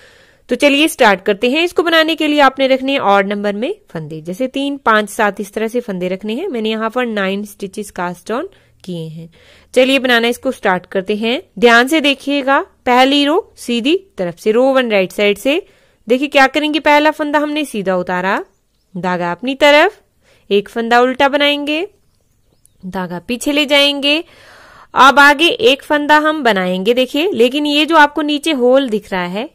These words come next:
यहाँ पर देखिए जो होल दिख रहा है, जो फंदा ऊपर वैसे हम ऐसे बनाते हैं,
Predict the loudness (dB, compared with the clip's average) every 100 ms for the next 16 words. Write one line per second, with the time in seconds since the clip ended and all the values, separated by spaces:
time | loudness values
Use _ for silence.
0 | -10 -6 -4 -2 -4 -4 -6 -2 -2 -2
1 | -4 -4 -2 0 -2 -6 _ -10 -6 0
2 | 2 2 4 2 0 0 0 0 -2 -2
3 | -4 -4 -2 -2 -2 -2 -4 -6